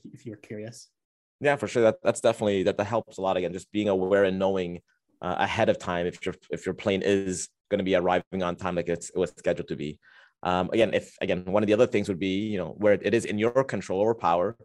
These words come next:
Speaker 2: is pretty much arrive to the airport three to four hours before your flight.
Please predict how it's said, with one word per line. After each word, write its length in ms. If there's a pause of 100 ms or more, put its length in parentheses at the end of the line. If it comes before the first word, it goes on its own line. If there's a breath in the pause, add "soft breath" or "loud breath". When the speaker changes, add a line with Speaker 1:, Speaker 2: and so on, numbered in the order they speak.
(280)
Speaker 2:
is 100
pretty 160
much 120
arrive 360
to 100
the 100
airport 360
three 120
to 80
four 360
hours 300
before 480
your 120
flight. 420